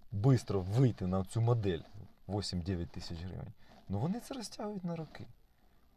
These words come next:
Думають, міркують, читають, з кимось совітуються і так далі. Чим бистріше, чим швидше ми з вами вийдемо на ваш оборот дев'ять тисяч гривень,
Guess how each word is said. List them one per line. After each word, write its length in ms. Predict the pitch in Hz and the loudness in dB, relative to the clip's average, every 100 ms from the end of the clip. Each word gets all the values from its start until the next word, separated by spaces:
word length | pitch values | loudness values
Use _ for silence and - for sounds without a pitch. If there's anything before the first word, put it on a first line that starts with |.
| _ - | _ -4
Думають, 560 | 95 190 208 190 170 156 | 4 4 6 2 2 0
міркують, 680 | 170 - 156 175 175 170 - | -2 -4 -2 0 0 -4 -8
читають, 640 | - - 170 180 175 165 | -8 2 4 4 0 -4
з 60 | - | -6
кимось 200 | 175 - | -6 -4
совітуються 720 | 180 160 175 170 160 151 151 | -6 -4 -4 -4 -8 -8 -6
і 40 | |
так 160 | 147 131 | -4 -4
далі. 180 | 87 - - - - - - - - - - | -4 -8 -14 -20 -20 -20 -20 -20 -20 -20 -10
Чим 300 | - 123 143 | -2 2 2
бистріше, 680 | 160 - - 120 90 - - | 2 -2 -4 -4 -6 -8 -12
чим 220 | - 117 120 | -8 -6 -6
швидше 680 | - 120 131 87 - - - - 127 | -4 0 0 0 -4 -6 -12 -10 0
ми 140 | 123 | 2
з 80 | 120 | 2
вами 300 | 113 80 82 | 0 0 0
вийдемо 440 | 98 113 82 - - | 0 0 0 -6 -2
на 140 | 104 | 0
ваш 460 | 113 117 95 - - - - | 4 8 6 6 -8 -18 -4
оборот 460 | 107 107 120 101 - - - - - - - - - - - - - - - - - 85 | 0 4 4 4 -2 -12 -14 -14 -14 -16 -20 -20 -20 -20 -20 -20 -20 -20 -20 -20 -14 2
дев'ять 400 | 113 107 78 - | 4 4 2 -2
тисяч 420 | 104 - 76 71 | -4 -2 -6 -6
гривень, 460 | 87 160 226 113 | -2 -2 -2 -6